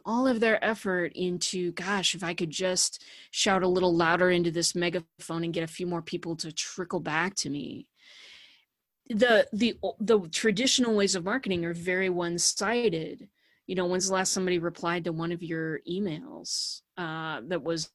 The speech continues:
you know, sent out to a group of people? When's the last time, uh, someone actually kind of got a hold of you because of something that you did and was so enamored with it that they wanted to talk to you? Not super often in most people's lives.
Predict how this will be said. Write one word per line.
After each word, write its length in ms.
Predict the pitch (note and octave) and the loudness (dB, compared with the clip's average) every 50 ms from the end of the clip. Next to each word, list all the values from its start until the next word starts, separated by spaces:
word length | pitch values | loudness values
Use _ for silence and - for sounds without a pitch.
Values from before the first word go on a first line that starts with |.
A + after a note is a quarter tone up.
| - - - | -10 -8 -4
you 100 | - F3 | -2 -2
know, 260 | E3+ E3 D#3 D3+ - - | 0 0 -2 -4 -6 -6
sent 300 | - - - F3+ E3+ D#3+ | -4 -2 0 0 0 0
out 160 | F3 E3 D3+ - | -2 -2 -2 -4
to 80 | - | -6
a 40 | D#3+ | -8
group 160 | D3+ E3 D3 | -8 -8 -10
of 80 | D3+ D#3+ | -10 -8
people? 560 | - A#3+ A#3+ - - E3 D#3+ D#3 D3 C#3 - _ - - - - | -6 -6 -6 -4 -4 -4 -2 -2 -4 -6 -8 _ -20 -20 -14 -6
When's 320 | - F3+ F#3+ F#3+ F#3 E3 - - - | -2 -2 0 0 -2 -4 -4 -4 -4
the 100 | - F#3 | -2 0
last 460 | F3 E3+ E3+ E3 E3+ E3+ - - - | 0 0 0 0 0 0 -2 -2 -4
time, 540 | - - G3 F3+ F3+ F3 E3+ E3+ E3+ E3+ D#3+ - - - - - - | -4 -4 -2 -2 0 0 0 0 -2 -2 -4 -8 -12 -20 -16 -8 -2
uh, 260 | - F#3+ F3+ E3+ E3+ | 0 2 2 2 2
someone 420 | D#3+ - - A3+ G#3+ G3+ G3 F#3+ - - | 2 2 2 2 4 4 2 2 0 0
actually 420 | F3+ F#3 F#3+ - - G#3+ G3+ F#3 | 0 0 0 0 2 2 2 0
kind 220 | - - - G3+ F#3+ | 0 0 -2 -2 -4
of 120 | E3+ E3+ | -4 -6
got 220 | - G3+ F#3+ G#3 | -8 -8 -8 -8
a 40 | E3 | -8
hold 420 | - - - - G3+ A#3 C4 A#3 G#3 | -10 -10 -4 0 2 2 4 2 2
of 100 | E3+ - | 0 0
you 280 | G3 E3 D#3+ D#3 E3 | -2 -2 -2 -2 -2
because 280 | E3+ F#3 - G#3 F3 E3+ | -4 -4 -4 -4 -4 -6
of 80 | E3 E3+ - | -8 -10 -6
something 460 | E3+ - - G3 F#3 - G3 F#3+ F3+ | -2 -2 -2 -2 -2 -2 -2 -2 -2
that 100 | F3 D#3 | -2 -2
you 140 | - F3+ F3 | -4 -6 -4
did 340 | F3 G3+ G3+ G#3 F3+ D#3+ D3+ | -2 0 2 4 4 2 2
and 220 | D#3+ D#3+ F3 F3 | 0 -4 -4 -4
was 160 | F3 E3+ - | -4 -4 -4
so 120 | - G3 F3+ | -2 -2 -2
enamored 440 | E3+ F3 F3 F#3+ G#3+ G#3+ G3 E3+ F3+ | -2 -2 -2 -2 -2 -2 -4 -4 -4
with 180 | E3+ E3 E3 | -6 -6 -6
it 140 | F3 D#3+ - | -8 -12 -10
that 120 | - D#3+ | -10 -10
they 140 | - F3+ F3 | -6 -6 -6
wanted 320 | E3 E3+ F3 F3+ F3+ F3 D3 | -6 -4 -6 -6 -6 -6 -8
to 100 | F3 D#3+ | -10 -12
talk 380 | - - - - C3 - - - | -10 -10 -6 -6 -6 -6 -8 -10
to 100 | - F#3 | -10 -10
you? 400 | D#3 C3+ C3+ - - - - - - - - - - - - - - | -8 -8 -10 -10 -12 -14 -16 -18 -20 -20 -20 -20 -18 -18 -20 -12 -6
Not 460 | - A3 A3+ A#3+ C4+ D#4+ F4 E4+ - | -4 -2 0 0 2 0 0 0 2
super 720 | - - - - - C4 C4+ A#3+ - G#3+ G#3 G3 F#3 - _ - | 2 2 2 4 4 4 2 2 4 2 2 2 2 -2 _ -2
often 480 | F3+ F3 D#3+ - - - C#3+ C3+ B2+ | 0 0 0 0 -2 -6 -4 -4 -4
in 240 | D3 E3+ G3 G#3+ G#3+ | 0 4 6 6 8
most 400 | G#3+ G#3+ A3+ G#3+ - - - - | 8 8 6 6 4 0 -2 -4
people's 340 | - F3 - D#3+ D#3 C#3 - | -8 -8 -6 -8 -10 -10 -10
lives. 420 | B2 G2+ A2 - - - - - | -10 -12 -14 -14 -14 -14 -16 -16